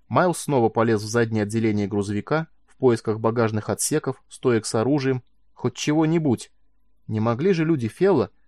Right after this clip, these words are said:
полагаться для своей защиты лишь на устрашающую репутацию дома?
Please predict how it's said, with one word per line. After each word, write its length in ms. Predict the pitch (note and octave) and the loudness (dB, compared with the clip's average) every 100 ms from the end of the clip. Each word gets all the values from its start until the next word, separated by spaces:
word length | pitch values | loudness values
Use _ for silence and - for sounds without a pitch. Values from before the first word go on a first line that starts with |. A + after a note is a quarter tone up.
| - | -4
полагаться 500 | B2 C#3 F#3 G3 D3 | 0 2 2 0 0
для 140 | C3 | -2
своей 340 | - C#3 C3+ A2 | -2 0 0 2
защиты 540 | C3 - C3 - F#2+ _ _ | 0 -2 -8 -8 -10 _ _
лишь 200 | A#2 B2 | -4 -2
на 100 | - | -2
устрашающую 680 | B2+ - D3 E3+ C3+ - B2 | -2 0 0 2 2 2 -4
репутацию 540 | B2 D#3 D3 B2 C#3+ C#3+ | -4 -2 0 0 0 0
дома? 340 | E3 G#2 | 2 2